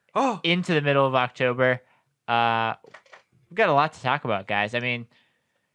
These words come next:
Speaker 2: honestly, almost too much to talk about.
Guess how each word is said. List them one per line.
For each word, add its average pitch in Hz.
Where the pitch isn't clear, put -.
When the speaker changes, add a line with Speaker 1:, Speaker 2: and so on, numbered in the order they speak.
Speaker 2:
honestly, 151
almost 170
too 151
much 131
to -
talk 101
about. 104